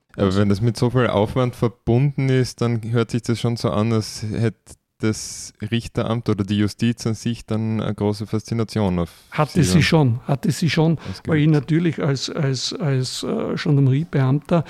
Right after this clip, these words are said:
Speaker 2: mitbekommen habe, dass es Richter und, und, und Staatsanwälte gibt, die halt auch ganz eine eigene Arbeitsweise zum Beispiel hatten.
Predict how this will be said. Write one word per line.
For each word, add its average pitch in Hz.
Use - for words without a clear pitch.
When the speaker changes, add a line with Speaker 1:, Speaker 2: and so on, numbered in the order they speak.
Speaker 2:
mitbekommen 143
habe, 135
dass 131
es 147
Richter 147
und, 135
und, 139
und 156
Staatsanwälte 147
gibt, -
die 156
halt 131
auch -
ganz 151
eine -
eigene 143
Arbeitsweise 147
zum -
Beispiel 139
hatten. 214